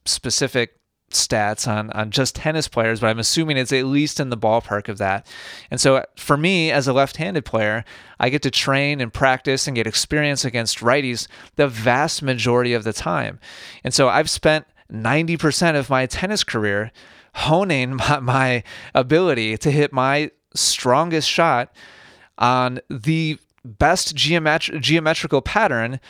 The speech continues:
to my opponent's weakness again and again and again. And generally speaking, left-handed players are experts at exploiting that pattern of their strength to their opponent's weakness.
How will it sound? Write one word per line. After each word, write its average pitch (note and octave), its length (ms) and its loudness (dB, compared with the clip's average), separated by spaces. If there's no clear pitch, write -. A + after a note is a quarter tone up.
to E3 300 0
my C#3+ 320 2
opponent's B2+ 600 -2
weakness A#2+ 640 -4
again B2+ 460 0
and B2+ 160 -4
again B2 380 0
and A2+ 180 -2
again. A2 340 -2
And A#2 220 -6
generally E3+ 380 2
speaking, D#3 360 -2
left-handed C3+ 540 0
players A#2 500 0
are A#2+ 260 2
experts G#2+ 760 0
at A#2+ 140 0
exploiting C3 880 0
that A2+ 300 2
pattern G#2 440 0
of G#2 120 -8
their A#2 200 0
strength A#2+ 560 -4
to C#3 160 0
their G#2+ 460 -2
opponent's A#2+ 760 -2
weakness. - 640 -4